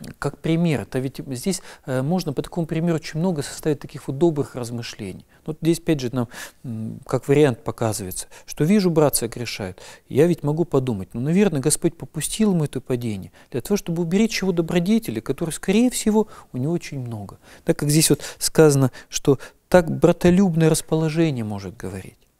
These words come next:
Вот бы, чтобы нам иметь, да, любовь к брату, вот расположение это доброе к нему, чтобы не осудить его, а, м, постараться какое-то найти вот, ну, доброе объяснение вот того, что с ним происходит.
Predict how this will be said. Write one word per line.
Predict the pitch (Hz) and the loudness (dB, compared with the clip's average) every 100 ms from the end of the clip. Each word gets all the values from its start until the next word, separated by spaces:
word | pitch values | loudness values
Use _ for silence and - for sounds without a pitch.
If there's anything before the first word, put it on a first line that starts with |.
| _ _ _ _ _ _ _ - | _ _ _ _ _ _ _ -4
Вот | 156 180 | 0 2
бы, | 143 | 0
чтобы | - 139 120 | -2 -2 -2
нам | 120 117 117 | -2 -4 -6
иметь, | 110 92 _ - - | -8 -12 _ -20 -8
да, | |
любовь | 110 151 156 160 | -4 -2 0 0
к | 127 | -2
брату, | 120 107 98 - - _ - - | -4 -4 -4 -10 -20 _ -20 -16
вот | 131 139 | -6 -6
расположение | - - 160 165 160 | -4 -2 0 0 -2
это | 143 143 | -2 0
доброе | 151 139 120 | 0 0 -2
к | 98 - | -8 -12
нему, | 98 92 | -12 -12
чтобы | - 135 143 - - - | -10 -4 -4 -6 -12 -2
не | 170 | -2
осудить | - 175 156 196 - | 0 -2 0 0 0
его, | 156 139 127 - - - | -2 0 0 -2 -16 -8
а, | 123 127 123 - - | -4 -2 -2 -6 -10
м, | - 80 117 110 _ _ _ _ _ _ _ _ _ _ | -18 -16 -18 -20 _ _ _ _ _ _ _ _ _ _
постараться | - - 156 165 - | -10 -4 0 2 0
какое-то | - 127 160 - | -6 -6 -6 -6
найти | 131 135 - 143 | -4 -4 -4 -4
вот, | 135 | -2
ну, | - | -2
доброе | 156 170 151 127 | 2 4 4 0
объяснение | 120 120 - 165 147 123 | -2 -4 -4 -2 -2 -4
вот | 113 _ | -6 _
того, | 117 120 | -6 -6
что | - 104 | -6 -12
с | - | -12
ним | 101 | -14
происходит. | - 95 - - - | -12 -12 -14 -18 -20